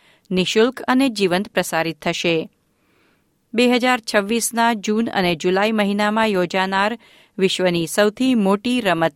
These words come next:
ઇવેન્ટના પ્રસારણ અધિકારો એસ બી એસે મેળવ્યા છે. ફૂટબોલના અન્ય સમાચારોમાં, ઓસ્ટ્રેલિયન ખેલાડી મટિલ્ડાઝની કેપ્ટન સેમ કર વિશ્વની શ્રેષ્ઠ મહિલા ફૂટબોલ ખેલાડીના ખિતાબની રેસમાં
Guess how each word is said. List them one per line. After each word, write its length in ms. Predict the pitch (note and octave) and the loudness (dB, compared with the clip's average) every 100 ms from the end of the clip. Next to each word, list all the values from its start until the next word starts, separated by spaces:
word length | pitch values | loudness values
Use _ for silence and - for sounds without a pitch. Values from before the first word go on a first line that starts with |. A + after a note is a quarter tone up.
| - | -4
ઇવેન્ટના 680 | F#3 F3 F#3+ - A3 A#3+ | -2 0 -2 -2 -2 -2
પ્રસારણ 580 | A#3+ F#3 F#3 G#3 G#3+ A#3+ | -2 -4 -2 0 0 0
અધિકારો 720 | C4 F3 D#3+ - F3 F#3+ A3+ - - _ - | -2 -4 -4 -2 0 2 0 -4 -18 _ -6
એસ 220 | B3 - | -4 -2
બી 160 | A#3+ B3 | -2 0
એસે 300 | G#3+ - B3+ | -2 -2 -2
મેળવ્યા 460 | C4 F3 D#3+ D#3+ D#3+ | 0 0 0 0 -2
છે. 400 | - E3+ D3+ - _ _ _ _ | -4 -4 -4 -6 _ _ _ _
ફૂટબોલના 600 | - B3 A#3 A#3+ B3 C4 | -2 -2 0 0 2 0
અન્ય 320 | - F#3+ F3 | 0 -2 -2
સમાચારોમાં, 920 | F3 F3 E3 E3+ F#3+ F#3+ G#3 A3 C4 C4 - _ - | -2 -2 -2 0 0 2 2 2 0 -4 -18 _ -2
ઓસ્ટ્રેલિયન 540 | A3+ - A#3 A3+ A3+ | -2 0 0 2 2
ખેલાડી 540 | A3 A3 G#3+ G#3+ A3 A#3+ | 0 0 0 2 2 2
મટિલ્ડાઝની 760 | G3+ E3+ F3+ F3+ F#3 G3 G#3 | 0 0 0 0 0 0 -2
કેપ્ટન 520 | G#3 G3 F#3+ - A3 A#3+ | -2 -2 -2 -2 0 0
સેમ 420 | - F3+ D#3+ E3 | -2 -2 -2 -4
કર 400 | - G3 G#3 - _ - _ | 0 2 2 0 _ -20 _
વિશ્વની 460 | C4+ C4 D4 D4+ D4 | -2 0 2 2 2
શ્રેષ્ઠ 460 | - B3 C4+ - | 0 0 0 -2
મહિલા 540 | G#3 F#3 F#3+ A3 A#3 B3 | -2 0 0 0 0 0
ફૂટબોલ 500 | - G#3 G3+ G#3+ B3+ | 0 0 2 0 -2
ખેલાડીના 720 | - F#3+ F#3 F#3 G#3+ A3 A#3+ | -2 0 0 0 0 0 0
ખિતાબની 680 | - - - E3+ D#3+ F3 E3+ | -2 -6 -2 -2 -2 -2 0
રેસમાં 560 | G3 G#3 A3 A3 C4 | 0 0 -2 -2 -2